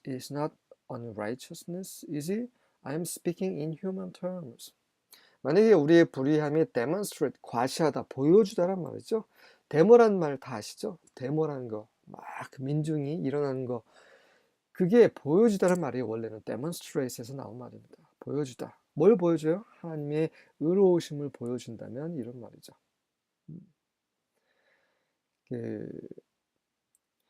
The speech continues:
요것도 보겠습니다. 그 진노를 가하시는 하나님, 네, 이 후 관계사절이 가하술 꾸며지고 있죠. 그래서 그러한 진노를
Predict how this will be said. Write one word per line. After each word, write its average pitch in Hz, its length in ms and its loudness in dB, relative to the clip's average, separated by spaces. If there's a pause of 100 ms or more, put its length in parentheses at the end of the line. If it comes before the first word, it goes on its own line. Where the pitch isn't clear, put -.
(640)
요것도 175 320 0
보겠습니다. 120 640 -8 (360)
그 139 300 2
진노를 208 1000 4
가하시는 160 1040 -4
하나님, 160 800 -6 (420)
네, 113 240 -12 (360)
이 190 260 0 (280)
후 214 400 0 (220)
관계사절이 135 1000 -6
가하술 208 460 -10
꾸며지고 202 440 -6
있죠. 170 360 -10 (280)
그래서 160 300 -12 (260)
그러한 165 480 2
진노를 185 720 2